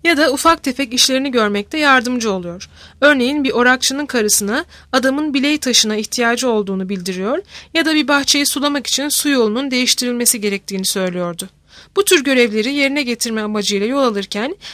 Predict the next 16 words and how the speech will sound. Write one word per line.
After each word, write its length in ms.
bir 80
serçe 400
sürüsünün 600
buğday 340
tarlasına 500
konduğunu 520
görürse 540
kuşları 360
kaçırmak 480
için 300
gürültü 340
çıkarıyor, 540
elinde 260
tuttuğu 420
başlığını 460
sallıyordu. 680